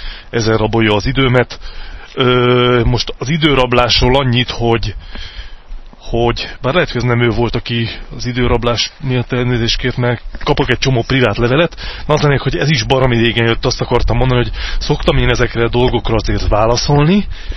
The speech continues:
Persze ezt nem azért mondom, hogy most ilyen levélözőn jöjjön, mert,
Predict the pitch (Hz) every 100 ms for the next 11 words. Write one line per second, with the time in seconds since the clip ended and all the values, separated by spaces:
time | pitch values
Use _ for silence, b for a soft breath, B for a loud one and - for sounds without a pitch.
0 | B B B 110 - 113 139 131 113 113
1 | 117 117 110 113 107 - 113 113 120 117
2 | 110 107 113 113 117 117 113 113 117